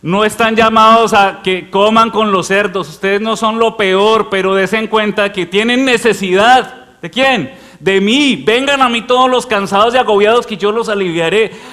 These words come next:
Ten-, tienen necesidad de Dios. Uno tiene necesidad de Dios como tiene necesidad del medicamento cuando a uno le duele algo.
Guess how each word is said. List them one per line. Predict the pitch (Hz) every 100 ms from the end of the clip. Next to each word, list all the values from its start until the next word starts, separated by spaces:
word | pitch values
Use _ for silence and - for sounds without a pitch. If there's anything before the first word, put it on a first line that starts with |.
| - -
Ten-, | 208 240 247 254
tienen | 226 269 302 277
necesidad | 226 185 190 190 185 190 190
de | 214 214
Dios. | 226 220 214
Uno | 226 247
tiene | 240 240 262 262
necesidad | 240 208 190 180 180
de | 202
Dios | 220 214
como | 226 220 196
tiene | 185 208 233
necesidad | 269 220 208 170 156 170
del | 214 247
medicamento | 240 214 185 170 175 185 226
cuando | 240 233 196
a | 170
uno | 196 233
le | 220
duele | 180 180 202 220
algo. | 220 226 208 123 -